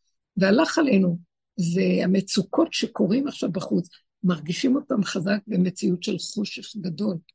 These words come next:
ואז אני רואה מה שמציל אותי, זה להבין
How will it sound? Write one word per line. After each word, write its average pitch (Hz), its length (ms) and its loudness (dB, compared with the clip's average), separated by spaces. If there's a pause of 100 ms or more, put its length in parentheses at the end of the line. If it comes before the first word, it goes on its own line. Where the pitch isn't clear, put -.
(520)
ואז 220 300 2
אני 202 200 4
רואה 190 200 -4
מה 190 120 0
שמציל 196 580 -2
אותי, 226 400 -2
זה 175 280 -2 (2000)
להבין 185 520 0